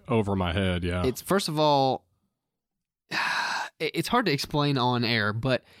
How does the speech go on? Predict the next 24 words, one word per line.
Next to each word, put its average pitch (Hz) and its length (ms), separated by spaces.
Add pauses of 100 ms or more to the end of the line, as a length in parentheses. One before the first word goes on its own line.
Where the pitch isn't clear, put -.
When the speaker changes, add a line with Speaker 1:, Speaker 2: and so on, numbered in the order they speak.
(100)
Speaker 2:
it's 127 140
basically 165 400
taking 127 400
two 240 260
years' 143 320
worth 117 200
of 113 100
data 117 220
instead 110 280
of 110 100
one 127 500 (280)
and 117 180
basing 127 340
it 117 120
on 110 240
individual. 131 640
It, 113 60 (320)
it's, - 340
it's - 160
crazy, 104 580 (180)
absolutely 131 500
crazy 120 380
in 110 80
depth, 107 300